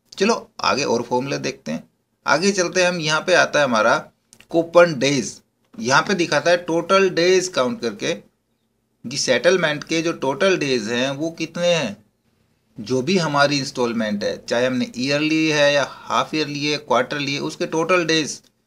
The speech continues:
तो हम यहाँ पे यूज़ करते हैं फॉर्मूला equal to सीओयूपीडीएवाईएस, ब्रैकेट स्टार्ट करेंगे।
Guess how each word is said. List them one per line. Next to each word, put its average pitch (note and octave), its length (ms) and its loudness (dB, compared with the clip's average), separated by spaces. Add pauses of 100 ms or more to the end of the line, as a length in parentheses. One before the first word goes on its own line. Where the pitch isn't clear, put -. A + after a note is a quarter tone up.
(240)
तो A#2 60 -6
हम C3 100 -4
यहाँ B2 240 -4
पे D3 120 -4
यूज़ B2+ 320 -4
करते A#2+ 260 -6
हैं A#2 60 -2
फॉर्मूला A#2 400 -2
equal D#3 600 -6
to C#3 320 -6 (1800)
सीओयूपीडीएवाईएस, D3+ 2250 -4
ब्रैकेट G#2+ 440 -2
स्टार्ट D3 360 2
करेंगे। D3+ 500 -6